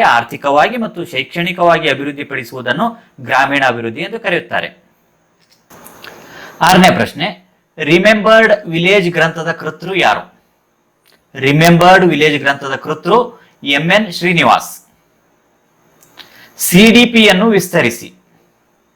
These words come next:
ಸಾಮುದಾಯಿಕ ಅಭಿವೃದ್ಧಿ ಕಾರ್ಯಕ್ರಮ. ಐ ಆರ್ ಡಿ ಪಿಯನ್ನು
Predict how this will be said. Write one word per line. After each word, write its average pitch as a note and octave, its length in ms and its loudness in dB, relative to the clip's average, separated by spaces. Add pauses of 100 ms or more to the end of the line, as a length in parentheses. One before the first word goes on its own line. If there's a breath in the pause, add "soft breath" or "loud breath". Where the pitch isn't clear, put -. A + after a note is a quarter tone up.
(480 soft breath)
ಸಾಮುದಾಯಿಕ F3+ 920 4 (200)
ಅಭಿವೃದ್ಧಿ D#3 420 -10
ಕಾರ್ಯಕ್ರಮ. B2+ 520 -4 (2000 soft breath)
ಐ E3+ 260 4
ಆರ್ A3+ 240 4
ಡಿ G3+ 80 -2
ಪಿಯನ್ನು F#3+ 380 -8